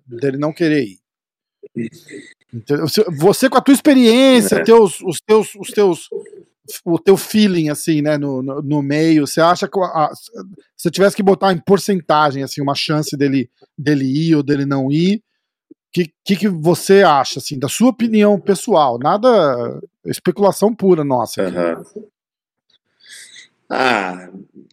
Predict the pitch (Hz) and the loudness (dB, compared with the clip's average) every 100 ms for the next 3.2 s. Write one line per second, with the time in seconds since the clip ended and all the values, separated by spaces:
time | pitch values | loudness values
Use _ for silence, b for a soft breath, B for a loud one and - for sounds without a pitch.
0 | _ _ _ _ _ _ _ _ - 107 | _ _ _ _ _ _ _ _ -12 -4
1 | 117 123 147 - 180 180 170 175 165 127 | -2 -2 -6 -6 -8 -4 -4 -4 -4 -4
2 | 139 147 160 165 175 180 117 117 113 101 | -6 -6 -8 -8 -10 -6 -2 -2 -4 -6
3 | 98 | -10